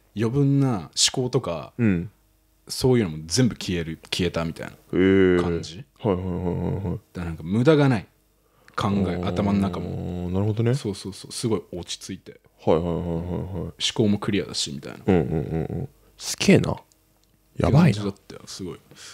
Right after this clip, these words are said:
Speaker 1: たよ。
Speaker 2: へー。いいな。なんか俺もそういうことやってみたいんだよね。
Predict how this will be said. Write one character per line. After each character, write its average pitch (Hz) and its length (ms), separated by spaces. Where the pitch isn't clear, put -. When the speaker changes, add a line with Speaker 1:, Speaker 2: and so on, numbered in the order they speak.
Speaker 1:
た - 80
よ。 98 40
Speaker 2:
へ 98 40
ー。 92 1200
い 160 240
い - 40
な。 80 380
な 120 100
ん 120 60
か - 200
俺 143 160
も 165 80
そ 190 200
う 190 80
い 190 60
う 170 140
こ 147 120
と - 80
や 87 40
っ - 20
て - 120
み 113 100
た 87 100
い 80 60
ん 69 120
だ - 100
よ - 60
ね。 - 180